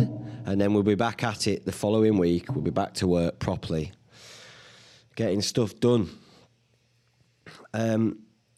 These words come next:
what else have I been up to? I hear you crying. I hear no one crying, T B H. Um, <laughs> I don't know why my podcast knows, but I've put,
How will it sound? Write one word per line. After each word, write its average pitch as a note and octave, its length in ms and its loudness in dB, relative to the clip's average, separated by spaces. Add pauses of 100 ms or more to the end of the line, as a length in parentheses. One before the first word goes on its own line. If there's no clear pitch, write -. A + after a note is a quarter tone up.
(140)
what A2 180 -2
else C3 220 0
have C3 120 -4
I - 20 -4
been A#2+ 180 0
up - 200 -2
to? G2 320 -2 (140)
I - 60 -8
hear G#2 220 0
you G2+ 160 2
crying. G#2 680 0 (220)
I B2+ 100 2
hear E3+ 80 4
no A2+ 320 6
one G#2+ 200 2
crying, F2+ 600 -2 (240)
T F#2+ 200 -2
B F2 180 0
H. - 560 -4 (1120)
Um, A2 400 0 (120)
<laughs> - 140 -12
I E3 340 2
don't E3 200 2
know G#3 140 6
why D#3 340 4
my C3 120 6
podcast C3+ 460 0
knows, F#2+ 240 2
but A2 140 -2
I've G#2+ 100 -4
put, - 640 -2